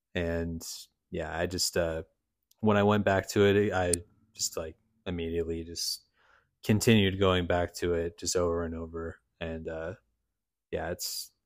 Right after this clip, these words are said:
it's really awesome. Uh, very sadistic sounding, very feral sounding vocals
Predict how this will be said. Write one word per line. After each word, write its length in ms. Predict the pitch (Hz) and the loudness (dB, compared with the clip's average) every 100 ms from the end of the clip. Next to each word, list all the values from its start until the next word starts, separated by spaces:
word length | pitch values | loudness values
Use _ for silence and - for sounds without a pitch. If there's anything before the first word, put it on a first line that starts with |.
| - | -6
it's 180 | 101 - | -4 0
really 220 | 95 90 | 2 2
awesome. 600 | 85 85 - 85 82 90 _ - | -2 -4 -6 -6 -6 -8 _ -8
Uh, 320 | 80 82 92 120 - | -6 -6 -8 -12 -12
very 400 | 95 95 98 98 | -4 2 4 4
sadistic 1080 | 92 - - 101 90 95 - - 95 92 - - - - - _ | 6 8 8 6 2 4 4 4 0 -4 -10 -16 -16 -16 -20 _
sounding, 760 | - - 90 92 90 90 87 87 | -8 -2 0 2 0 0 -2 -2
very 380 | 87 85 85 - _ - - _ - | -2 -2 -6 -10 _ -20 -20 _ -14
feral 640 | - - 104 101 104 101 | -10 2 6 8 8 8
sounding 580 | 98 - 101 98 95 90 | 6 6 6 6 4 2
vocals 1120 | 90 95 92 95 95 95 92 - - - - | 6 6 8 6 6 4 4 4 4 0 -6